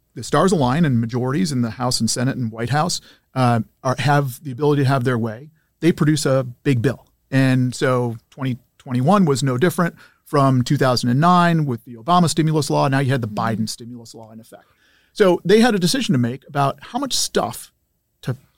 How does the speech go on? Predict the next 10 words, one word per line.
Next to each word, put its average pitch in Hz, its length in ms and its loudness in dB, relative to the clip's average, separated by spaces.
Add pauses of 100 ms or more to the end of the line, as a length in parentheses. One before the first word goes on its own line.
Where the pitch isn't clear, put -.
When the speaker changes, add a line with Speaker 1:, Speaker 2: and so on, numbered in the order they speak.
(160)
Speaker 1:
pile 160 380 2
into 151 300 4
that 117 300 -2
thing 127 380 0 (200)
and 143 100 2
how 175 100 2
permanent 165 500 2
to - 100 -14
make 120 200 -6
that. - 220 -14